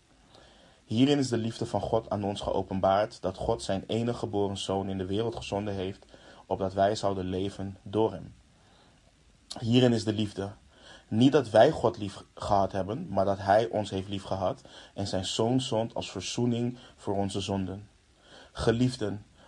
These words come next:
als God ons zo lief had, moeten ook wij elkaar lief hebben. Niemand heeft ooit God gezien. Als wij elkaar lief hebben,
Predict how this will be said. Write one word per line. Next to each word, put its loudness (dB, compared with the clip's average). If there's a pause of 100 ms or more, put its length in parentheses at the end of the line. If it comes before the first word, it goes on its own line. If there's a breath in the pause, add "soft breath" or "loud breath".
(100)
als 6
God 4
ons -2
zo 4
lief -4
had, -8 (280 loud breath)
moeten 0
ook 6
wij 4
elkaar 2
lief -6
hebben. -6 (720 soft breath)
Niemand 6
heeft 0
ooit 2
God -4
gezien. -4 (760 loud breath)
Als 2
wij 10
elkaar 6
lief -2
hebben, 0